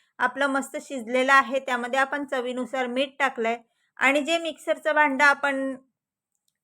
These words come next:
आपलं आहे त्यामध्ये थोडंसं पाणी टाकून, गरम पाणी टाकून आपण ते पाणी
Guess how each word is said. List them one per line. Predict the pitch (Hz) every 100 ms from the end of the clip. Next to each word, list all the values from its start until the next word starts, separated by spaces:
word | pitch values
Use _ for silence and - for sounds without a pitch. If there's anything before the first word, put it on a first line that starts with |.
| _ -
आपलं | 240 247 277
आहे | 277 269 262
त्यामध्ये | 254 262 262 285 294
थोडंसं | 285 269 269
पाणी | 294 294 247 254
टाकून, | 269 262 247 240
गरम | 240 262 294
पाणी | 294 285
टाकून | 294 311 302 247
आपण | 247 226 226 254 240
ते |
पाणी | 269 269 254 240